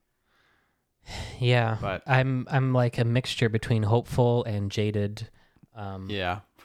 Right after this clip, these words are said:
Speaker 1: I, you know, I see stuff of, like, prepare for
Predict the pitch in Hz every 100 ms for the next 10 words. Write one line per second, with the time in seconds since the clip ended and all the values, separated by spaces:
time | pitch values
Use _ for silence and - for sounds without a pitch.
0 | - 147 - _ _ _ _ _ 120 117
1 | - - 147 117 113 - 131 120 - 117
2 | 110 113 104 110 98 - - - - -
3 | _ _ _ _ _ _ _ _ - -
4 | 120 - 127 127 123 - 123 117 113